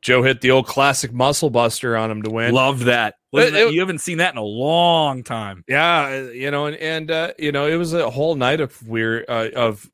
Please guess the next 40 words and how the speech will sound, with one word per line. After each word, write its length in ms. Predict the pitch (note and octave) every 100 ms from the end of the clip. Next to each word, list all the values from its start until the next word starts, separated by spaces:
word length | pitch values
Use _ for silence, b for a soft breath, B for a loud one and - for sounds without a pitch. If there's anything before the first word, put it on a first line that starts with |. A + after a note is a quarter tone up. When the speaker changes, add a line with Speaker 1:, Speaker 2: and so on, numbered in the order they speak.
| C3
Speaker 1:
unexpected 680 | C3 B2 - B2 A#2 A2
finishes. 480 | - A#2 A2 A2+ G#2+
You 80 | A2+
didn't 200 | B2 B2+
expect 420 | A2+ - B2+ A2+
O'Reilly 460 | A#2 A2 A2+ A#2+ B2+
to 80 | A#2
win 240 | A#2 A#2
while 160 | A2+ A2
being 220 | A#2 G#2+
handcuffed 580 | A2+ B2 A2+ B2 A2+ - B B -
to 80 | C3
the 80 |
ropes. 400 | A2 B2 C3+ B2 - B
You 60 | A#2+
didn't 160 | D#3 D#3
expect 340 | - D#3 -
Walter 460 | A2+ C3+ E3 E3 C3+
to 80 |
tap 380 | A2+ - D#3 -
out, 260 | C3 C#3+ C#3
for 100 | A#2
crying 320 | C3 A#2 A2
out 160 | G#2+ G2
loud. 280 | G#2 A#2+ C3 b b
So 140 | b D3
it 40 |
was 100 | D3+
kind 220 | - F3+ F3
of 60 |
a, 180 | C3+ A#2+
a 140 | B2
nice 400 | A#2 B2 C#3+ C3+
night 240 | B2+ C3 C3+
of 100 | A#2
surprising 640 | A#2+ - B2 C3 A#2+ A2
finishes, 600 | G#2 C3 C#3 - A#2 G#2+
and, 180 | A2 G#2
uh, 140 | A2 G#2
Joe 460 | A2 A2+ B2 A#2+